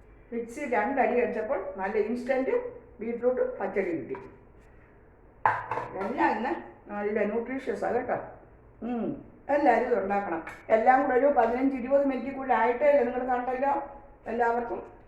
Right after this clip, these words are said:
സുപ്രഭാതം നേർന്നിരുന്നു ഞാൻ രാവിലെ. അപ്പം അതിനകത്ത് ഞാൻ കുറച്ച് കാര്യങ്ങൾ പറഞ്ഞിരുന്നു. ഇപ്പം സുപ്രഭാതമൊക്കെ പോയിട്ട് ഇപ്പം ഉച്ചയാണ്.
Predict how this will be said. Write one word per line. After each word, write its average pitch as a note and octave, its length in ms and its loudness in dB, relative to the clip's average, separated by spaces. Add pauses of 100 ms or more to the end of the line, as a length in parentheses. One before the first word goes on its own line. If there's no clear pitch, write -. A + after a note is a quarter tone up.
(100)
സുപ്രഭാതം A#3+ 800 -2 (260)
നേർന്നിരുന്നു B3 500 2
ഞാൻ A#3 200 -2
രാവിലെ. A3 640 2 (260)
അപ്പം A#3+ 160 2
അതിനകത്ത് C4+ 380 2
ഞാൻ A#3 160 -2
കുറച്ച് A3 220 -2
കാര്യങ്ങൾ A3 400 0
പറഞ്ഞിരുന്നു. A#3 720 -2 (200)
ഇപ്പം A3 240 -4
സുപ്രഭാതമൊക്കെ B3 720 -2
പോയിട്ട് B3 340 -6
ഇപ്പം D4 360 -8 (1700)
ഉച്ചയാണ്. C4 720 -4